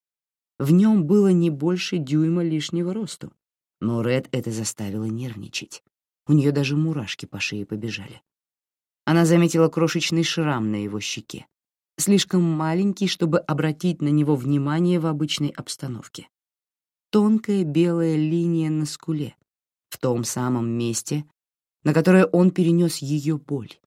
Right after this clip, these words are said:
ее рану в тот самый первый день в библиотеке. Шрам, который он заработал из-за нее. Близость Эмона пробудила ее магическую силу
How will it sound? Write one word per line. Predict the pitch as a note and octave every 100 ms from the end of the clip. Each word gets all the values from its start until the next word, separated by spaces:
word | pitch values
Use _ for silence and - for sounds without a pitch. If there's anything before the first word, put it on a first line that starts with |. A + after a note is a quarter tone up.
| _ _
ее | C3+ C#3+ E3 C#3 F3+ D#3+ A#2
рану | B2+ C3 A2
в | G#2
тот | - C3 -
самый | - C#3 C#3+ D3
первый | B2+ B2 A2+ A#2
день | A2+ A2
в | G2+
библиотеке. | A2+ G#2 G#2+ - - - - _ _ _ _ _ _ _ _ -
Шрам, | - C#3+ C#3 D3+ B2 - _ _ _
который | C3 C3+ C3 -
он | D3 B2+
заработал | A#2 B2+ A#2+ C#3 C#3+ A2 -
из-за | B2+ A2 A2+
нее. | B2 B2 A#2 A#2+ A2 _ _ _ _ _ _ _ _ _ _ _ -
Близость | C3+ E3 G3+ F#3 F#3 - -
Эмона | E3+ F#3+ F#3+ F#3 F#3
пробудила | D#3 D#3 D3 D3 D#3 F3+
ее | F3 D#3+ D#3
магическую | D3 C#3 D#3 D3 C#3 - D3+ D3
силу | C#3 - E3+ C#3+